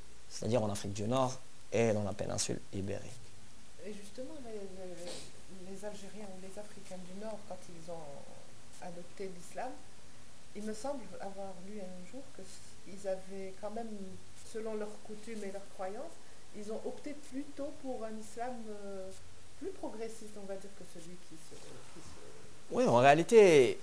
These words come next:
Speaker 2: Mais le kharidjisme, c'est déjà
Speaker 1: Oui, bien
Speaker 2: une
Speaker 1: sûr, bien sûr.
Speaker 2: Ouais.
Speaker 1: C'est, en réalité, c'est l'islam dans sa naissance, et c'est en plein, en pleine actualité, ce qu'on appelle Sadr al-Islam,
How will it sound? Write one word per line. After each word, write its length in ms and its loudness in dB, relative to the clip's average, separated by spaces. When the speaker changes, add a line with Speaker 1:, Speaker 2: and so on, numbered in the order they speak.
Speaker 2:
Mais 140 -4
le 80 -4
kharidjisme, 580 -6
c'est 140 -6
déjà 340 -6
Speaker 1:
Oui, 220 8
bien 100 4
Speaker 2:
une 60 0
Speaker 1:
sûr, 160 -2
bien 120 2
sûr. 160 0
Speaker 2:
Ouais. 60 -2
Speaker 1:
C'est, 280 0
en 80 8
réalité, 800 10
c'est 520 10
l'islam 400 8
dans 100 8
sa 140 4
naissance, 500 6
et 440 2
c'est 140 2
en 100 0
plein, 540 0
en 120 -2
pleine 200 0
actualité, 600 0
ce 40 -4
qu'on 120 -2
appelle 180 2
Sadr 200 4
al-Islam, 580 0